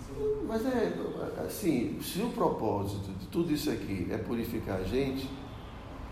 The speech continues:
Speaker 2: não tem sentido inferno eterno, sofrimento inútil. Essa coisa de você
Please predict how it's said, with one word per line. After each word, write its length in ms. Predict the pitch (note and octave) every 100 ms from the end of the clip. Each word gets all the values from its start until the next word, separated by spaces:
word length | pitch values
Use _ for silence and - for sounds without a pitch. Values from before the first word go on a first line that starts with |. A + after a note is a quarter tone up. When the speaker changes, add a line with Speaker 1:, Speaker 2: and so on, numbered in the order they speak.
| -
Speaker 2:
não 100 | E4+
tem 160 | F4+
sentido 440 | D#4+ D4 - F#3+ D#3+
inferno 500 | C#3 C3 A2+ A2 G#2
eterno, 600 | - G#2 F#2+ E2+ - -
sofrimento 1000 | - A#2+ A#2+ G#2 A2 A2+ A2+ G2+ F2+ F2+ - - - - - - - - - -
inútil. 600 | A#2+ A#2+ A2 G2+ G2 G2+ - - - - - -
Essa 200 | A2+ -
coisa 260 | D#3 C#3
de 120 | C3
você 640 | C3 A#2 G#2 A2+ G2+ F#2+